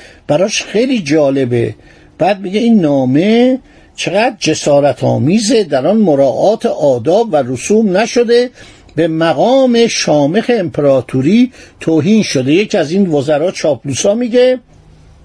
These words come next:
امپراتور با یک اشاره همه رو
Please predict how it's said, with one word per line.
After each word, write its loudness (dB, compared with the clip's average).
امپراتور 2
با 2
یک -2
اشاره -2
همه 0
رو 0